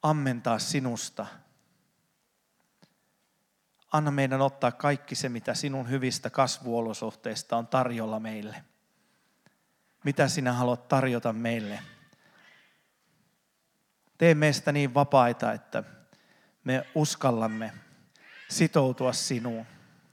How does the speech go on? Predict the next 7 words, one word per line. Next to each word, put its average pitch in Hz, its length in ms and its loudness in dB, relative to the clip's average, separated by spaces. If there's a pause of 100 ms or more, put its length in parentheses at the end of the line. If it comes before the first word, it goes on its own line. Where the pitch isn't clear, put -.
(720)
Sitoa 147 460 6
itsemme 123 560 -4 (680)
siihen 131 480 0
vapauteen, 117 580 2
mitä 110 280 -8
sä 113 220 -6
oot - 240 -10